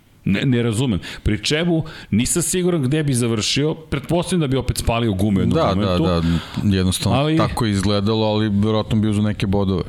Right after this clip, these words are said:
Speaker 1: Nešto bi se
Speaker 2: Ovako
Speaker 1: pozitivnije
Speaker 2: je bio
Speaker 1: desilo.
Speaker 2: van bodova, da.
Speaker 1: Tako je. Tako da Marko Beceki dobija kaznu dugog kruga. O, o,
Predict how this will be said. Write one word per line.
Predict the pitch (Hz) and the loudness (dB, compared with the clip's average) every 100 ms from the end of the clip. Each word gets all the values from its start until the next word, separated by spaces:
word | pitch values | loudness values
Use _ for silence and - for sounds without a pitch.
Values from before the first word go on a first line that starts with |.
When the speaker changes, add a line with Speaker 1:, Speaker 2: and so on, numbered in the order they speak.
| - | -2
Speaker 1:
Nešto | 156 - - 120 | -2 -2 -2 -2
bi | 120 | -2
se | - | -2
Speaker 2:
Ovako | 117 | 0
Speaker 1:
pozitivnije | 120 80 120 113 | 0 0 0 0
Speaker 2:
je | |
bio | 104 | 0
Speaker 1:
desilo. | 92 90 | 0 2
Speaker 2:
van | 87 87 | 2 2
bodova, | 85 85 85 78 | 2 2 2 0
da. | - | 0
Speaker 1:
Tako | 82 147 | 0 0
je. | 107 - - - | -2 -6 -14 -6
Tako | 110 - | -6 -4
da | 123 | -2
Marko | 113 147 160 | 0 0 -2
Beceki | 151 123 - 151 151 | -4 -2 -4 -4 -2
dobija | 131 131 139 | -2 0 -2
kaznu | - 135 123 | -2 0 0
dugog | 101 107 90 | 0 0 0
kruga. | - 95 92 131 147 - - - - - | 0 0 0 0 -2 -8 -14 -16 -14 -4
O, | 110 - - - | -4 -4 -10 -8
o, | - | -8